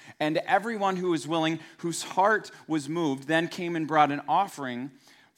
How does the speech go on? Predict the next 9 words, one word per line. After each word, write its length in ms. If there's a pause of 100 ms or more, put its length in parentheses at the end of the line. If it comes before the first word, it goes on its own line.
(160)
to 180
the 100
Lord 400
for 220
the 120
work 460
on 160
the 80
tent 400